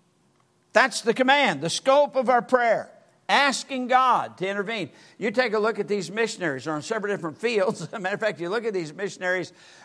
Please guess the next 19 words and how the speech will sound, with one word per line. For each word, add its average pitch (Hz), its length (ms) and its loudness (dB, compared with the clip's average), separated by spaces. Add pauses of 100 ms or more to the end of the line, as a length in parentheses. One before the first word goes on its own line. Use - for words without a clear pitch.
uh, 196 340 4
they're 196 220 2
not 220 240 4
only 226 260 0
in 170 80 -4
several 202 300 -4
different 160 380 -6
fields, 196 560 0
but 156 200 -10
the 165 80 -6
fields 165 640 -4
are 175 260 2
all 208 260 2
dramatically 185 760 0
different 170 460 -8
in 170 200 -6
culture, 226 560 -2
in 147 280 -6
languages, 220 720 -4